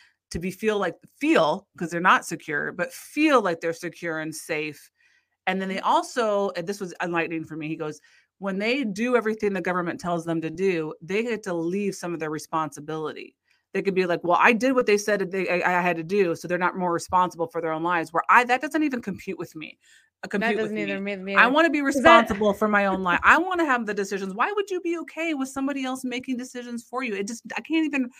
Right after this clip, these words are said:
Speaker 1: wrap my brain around that. But he said, because there's people who feel they, they like just being taken care of, or, like, they feel like they're being taken care of, and they would, they would be willing to lose freedom, liberties, and money just for the s-, the feeling that they're being safe. They're not,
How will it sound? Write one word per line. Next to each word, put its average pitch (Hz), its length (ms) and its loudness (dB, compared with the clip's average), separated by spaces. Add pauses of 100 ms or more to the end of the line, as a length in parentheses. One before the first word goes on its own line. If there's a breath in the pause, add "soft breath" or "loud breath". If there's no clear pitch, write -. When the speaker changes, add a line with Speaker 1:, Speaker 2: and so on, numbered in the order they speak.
(200 loud breath)
Speaker 1:
wrap 208 360 4
my 214 160 2
brain 214 260 0
around 190 200 2
that. 190 120 -4
But 190 100 -8
he 240 120 -6
said, 294 280 -4
because 233 220 -8
there's 240 120 -8
people 262 460 -2 (400 loud breath)
who 269 120 0
feel 277 320 0 (240)
they, 240 300 2
they 233 160 2
like 233 300 4
just 240 180 -8
being 220 180 -2
taken 208 320 -6
care 208 280 2
of, 240 280 4
or, 196 100 0
like, 190 220 -2
they 170 120 -2
feel 254 280 0
like 190 120 0
they're 170 100 -4
being 165 280 -4
taken 165 380 -8
care 165 240 -2
of, 160 100 0 (220 loud breath)
and 185 120 -2
they 190 80 0
would, 180 260 -2
they 190 100 -4
would 165 240 -4
be 175 100 -2
willing 190 240 -2
to 185 60 -4
lose 165 220 -2
freedom, 190 480 -2 (220 soft breath)
liberties, 180 440 0
and 170 120 -2
money 170 360 -2
just 226 360 -4
for 196 140 -4
the 170 100 -4
s-, - 320 -10
the 165 160 -4 (120)
feeling 240 520 -2
that 147 200 -8
they're 156 80 -8
being 156 260 -4
safe. 143 320 -10
They're 196 120 -6
not, 151 340 -2